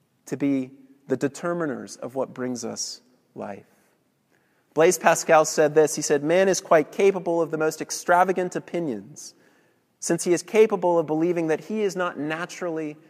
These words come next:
and inevitably weak, but is, on the contrary,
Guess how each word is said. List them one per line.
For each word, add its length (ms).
and 140
inevitably 680
weak, 640
but 120
is, 200
on 140
the 60
contrary, 800